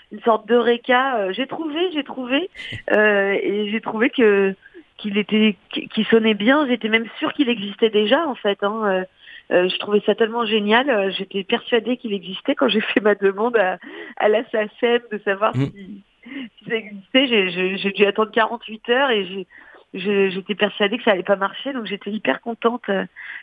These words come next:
Speaker 1: quand j'ai su que c'était libre. Et, euh, et ben, c'est vrai que, voilà, ben, je suis petite, j'ai un peu une grande gueule, euh, quand on est petit, on, peut-être qu'on cherche à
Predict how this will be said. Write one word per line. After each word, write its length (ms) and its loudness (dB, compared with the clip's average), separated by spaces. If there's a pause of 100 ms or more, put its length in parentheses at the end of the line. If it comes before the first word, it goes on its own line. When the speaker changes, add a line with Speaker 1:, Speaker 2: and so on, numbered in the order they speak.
Speaker 1:
quand 140 4
j'ai 160 0
su 180 -10
que 160 -10
c'était 320 0
libre. 400 2 (480)
Et, 260 2
euh, 400 2 (360)
et 80 -4
ben, 240 2
c'est 80 -4
vrai 180 -4
que, 140 -10
voilà, 340 0
ben, 100 -2
je 60 -6
suis 120 -10
petite, 600 -6
j'ai 140 4
un 80 2
peu 140 -12
une 80 -14
grande 300 -6
gueule, 380 2
euh, 300 0 (340)
quand 160 0
on 80 -2
est 100 4
petit, 360 2
on, 240 0 (380)
peut-être 160 2
qu'on 120 -8
cherche 320 0
à 340 2